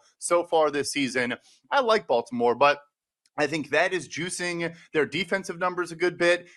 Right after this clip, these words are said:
And then on offense, the Lions are fifth in E P A per play, and the Ravens are twentieth. A-, and,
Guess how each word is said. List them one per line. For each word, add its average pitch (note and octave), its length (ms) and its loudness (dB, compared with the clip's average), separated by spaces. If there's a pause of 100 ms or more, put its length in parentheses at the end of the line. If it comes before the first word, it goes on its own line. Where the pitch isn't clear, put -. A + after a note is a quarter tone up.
And E3 100 -2
then E3+ 120 2
on F#3 160 2
offense, C#3 340 -2
the C#3 60 -4
Lions E3 360 2
are E3 80 0
fifth E3+ 300 -6
in D#3+ 100 -6
E E3 80 -6
P E3 180 -8
A D#3 40 -4
per D#3+ 120 -8
play, D#3+ 280 0
and D3 100 0
the B2+ 60 -2
Ravens D3+ 300 -2
are C3+ 80 -4
twentieth. D3 440 -6 (120)
A-, C3+ 40 -4 (140)
and, D3 420 0